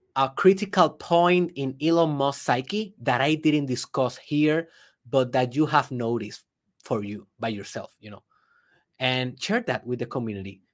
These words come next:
because it's not only about what I share with you, it's what we co-construct together as a community of intellectual, um, values. Um, also,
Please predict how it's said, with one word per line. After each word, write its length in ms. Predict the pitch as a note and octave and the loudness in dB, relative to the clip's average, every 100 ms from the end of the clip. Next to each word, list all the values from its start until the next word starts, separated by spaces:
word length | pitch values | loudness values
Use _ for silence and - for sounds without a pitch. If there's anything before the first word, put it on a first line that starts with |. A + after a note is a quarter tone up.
| - | -8
because 260 | C3 C3 | -4 -2
it's 140 | D#3+ E3 | -2 0
not 160 | E3+ E3+ | -2 2
only 300 | E3 D#3+ D3+ | 2 4 2
about 340 | C3+ C#3 B2+ | 4 4 2
what 220 | A#2+ C3+ | 0 2
I 100 | B2 | 2
share 240 | - C#3 C#3+ | 0 -4 -2
with 180 | D3+ | -2
you, 220 | D3 D#3 D3+ | 0 -2 -2
it's 180 | C3+ - | -8 -6
what 340 | B2+ B2+ B2+ | -2 0 -2
we 160 | A#2+ C3 | -6 -6
co-construct 1000 | C3 B2+ A2 G#2+ G2+ - F#3 F#3+ - - _ - _ | -6 -8 -6 -10 -12 -4 -2 -2 -14 -20 _ -20 _
together 600 | - A2 B2 A#2 B2+ D3+ _ _ _ _ C3 | -10 -6 -6 -2 -4 -4 _ _ _ _ -4
as 220 | A2+ B2 | -4 -6
a 40 | |
community 640 | - A2+ C3 D3+ D#3+ D3+ - | -10 -8 -4 -2 0 -2 -4
of 200 | B2+ - C3 | -6 -6 -8
intellectual, 960 | B2+ C3+ B2 A#2 - C3 A#2 A2 G#2+ - _ _ - | -8 -4 -4 -4 -4 0 2 0 -4 -10 _ _ 0
um, 320 | G#2+ G2 F2+ | 2 0 0
values. 540 | G#2 G2+ - - - _ _ _ _ _ _ - | 0 0 -6 -12 -14 _ _ _ _ _ _ -2
Um, 540 | B2+ B2+ B2+ A#2+ A#2+ - | 2 4 4 2 -2 2
also, 440 | F#3 F#3+ F3 | 2 4 4